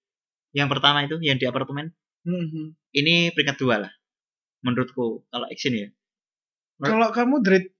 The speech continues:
Speaker 2: pertama sama kedua suka pertama?
Speaker 1: Iya, yang di apartemen kan yang pertama.
Speaker 2: Heeh.
Speaker 1: Heeh.
Speaker 2: Ah, oke, oke. Kalau aku lebih suka yang kedua sih kalau aku.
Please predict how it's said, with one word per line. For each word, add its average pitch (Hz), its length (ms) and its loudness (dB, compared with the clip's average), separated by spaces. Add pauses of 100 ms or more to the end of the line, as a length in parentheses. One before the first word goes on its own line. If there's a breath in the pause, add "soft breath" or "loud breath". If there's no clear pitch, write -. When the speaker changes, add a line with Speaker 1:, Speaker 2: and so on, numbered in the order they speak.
(140)
Speaker 2:
pertama 233 320 4
sama 269 200 2
kedua 240 240 6
suka 220 200 4
pertama? 165 380 2 (200)
Speaker 1:
Iya, 113 280 2
yang 127 240 0
di 135 160 -4
apartemen 147 320 4
kan 131 80 2
yang 123 160 0
pertama. 113 240 -6 (220)
Speaker 2:
Heeh. 156 320 -2
Speaker 1:
Heeh. 117 280 -2 (640)
Speaker 2:
Ah, 156 180 -14 (140)
oke, 175 280 -12 (120)
oke. 160 140 -18 (100)
Kalau 196 160 -4
aku 220 160 -2
lebih 180 100 0
suka 170 220 0
yang 165 160 0
kedua 175 160 2
sih 147 100 -4
kalau 127 220 -6
aku. 117 100 -20